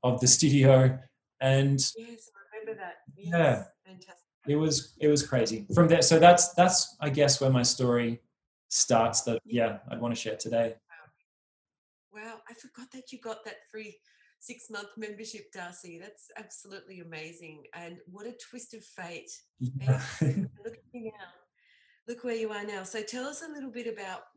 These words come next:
Speaker 2: what it is that you do and how it helps to benefit people.
Speaker 1: Well, I, I show up as myself in all forms of me, and I guess my six years or so of,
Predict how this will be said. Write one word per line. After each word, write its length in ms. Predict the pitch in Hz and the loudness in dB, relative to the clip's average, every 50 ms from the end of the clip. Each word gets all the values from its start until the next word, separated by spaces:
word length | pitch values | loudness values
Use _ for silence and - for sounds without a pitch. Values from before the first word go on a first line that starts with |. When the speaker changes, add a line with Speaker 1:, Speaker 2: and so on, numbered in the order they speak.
| 196 185 | -20 -14
Speaker 2:
what 160 | 202 220 220 | -12 -10 -10
it 180 | 226 208 175 | -10 -10 -14
is 300 | 208 202 190 175 - - | -16 -16 -14 -12 -12 -12
that 180 | - 190 - - | -12 -12 -14 -14
you 100 | - 175 | -16 -16
do 520 | 147 143 180 190 185 165 127 120 220 254 - - _ _ _ _ _ _ _ _ - | -16 -14 -14 -14 -12 -12 -12 -12 -12 -12 -14 -18 _ _ _ _ _ _ _ _ -16
and 500 | 190 190 185 185 180 180 185 180 180 180 - - - - - | -14 -14 -12 -12 -12 -10 -10 -12 -12 -14 -16 -18 -20 -18 -16
how 240 | 196 190 190 190 - - | -14 -12 -12 -12 -10 -10
it 200 | 202 190 - 175 | -12 -12 -12 -14
helps 260 | 175 170 - - - | -18 -18 -16 -16 -16
to 80 | 202 | -14
benefit 480 | 165 170 165 175 175 - - - - - | -14 -14 -14 -14 -16 -16 -18 -18 -18 -18
people. 520 | - 180 151 147 - - - - 156 156 _ _ _ _ _ _ _ _ _ _ _ _ _ _ _ _ _ _ _ 139 | -16 -16 -16 -16 -16 -18 -18 -20 -20 -20 _ _ _ _ _ _ _ _ _ _ _ _ _ _ _ _ _ _ _ 4
Speaker 1:
Well, 560 | 143 170 180 190 202 202 202 - - - - _ _ _ _ _ _ _ _ _ _ _ _ _ _ | 6 8 8 8 8 6 2 0 -6 -12 -18 _ _ _ _ _ _ _ _ _ _ _ _ _ _
I, 400 | 180 190 214 240 247 247 240 - - | 2 4 6 6 6 6 4 2 2
I 160 | 208 220 214 | 2 4 4
show 280 | 208 - - 214 208 | 4 6 6 8 8
up 140 | 196 196 190 196 | 8 8 6 4
as 140 | 170 135 | 2 4
myself 560 | 156 156 156 147 - - 156 151 151 151 151 151 | 4 4 6 8 8 10 10 10 10 8 8 4
in 120 | 143 139 | 4 6
all 200 | 139 143 143 135 | 6 6 6 4
forms 800 | 135 - 131 131 127 127 127 127 127 127 - - - - - - - | 4 4 6 6 8 6 6 6 4 4 4 4 2 2 0 -2 0
of 340 | 127 127 123 120 110 110 113 | 2 2 2 2 0 -2 -2
me, 420 | 123 120 120 120 131 151 170 - | 0 2 2 2 2 0 -2 -2
and 560 | 147 139 131 127 127 127 123 120 120 120 - - - - _ _ _ _ _ - | -2 0 2 2 2 2 0 0 0 0 -2 -2 -6 -14 _ _ _ _ _ 0
I 100 | 135 131 | 0 4
guess 340 | 135 139 135 135 135 - | 6 6 6 6 4 4
my 420 | 135 131 131 131 127 127 131 - - - _ - | 4 4 6 6 4 2 0 -4 -10 -18 _ 2
six 400 | - - - - 156 - - 156 | 4 4 4 4 4 2 2 4
years 180 | 147 135 127 | 4 4 4
or 80 | 135 127 | 4 4
so 320 | - - 139 135 131 127 | 6 8 10 10 10 10
of, 220 | 120 - - - | 8 4 -4 -12